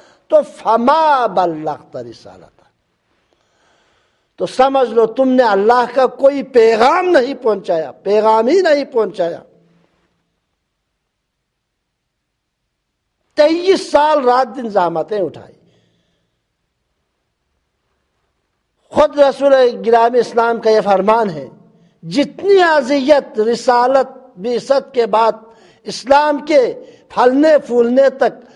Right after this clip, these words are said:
مجھے پہنچائی گئی ہے، تاریخ انبیاء میں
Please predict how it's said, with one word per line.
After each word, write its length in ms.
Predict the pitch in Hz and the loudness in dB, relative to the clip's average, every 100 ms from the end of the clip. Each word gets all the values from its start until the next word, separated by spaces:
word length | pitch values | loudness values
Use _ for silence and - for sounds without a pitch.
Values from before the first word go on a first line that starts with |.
| _ _ - | _ _ -6
مجھے 440 | 202 330 359 339 - | 0 2 4 2 2
پہنچائی 680 | 277 240 - 220 214 247 196 | 0 0 0 2 2 0 0
گئی 400 | 196 233 202 185 | -2 -2 -6 -6
ہے، 80 | |
تاریخ 720 | 185 - 233 254 294 381 320 | -6 -2 0 2 2 0 0
انبیاء 560 | 226 233 220 196 226 226 | -2 -4 -6 -4 -2 0
میں 80 | 220 | -2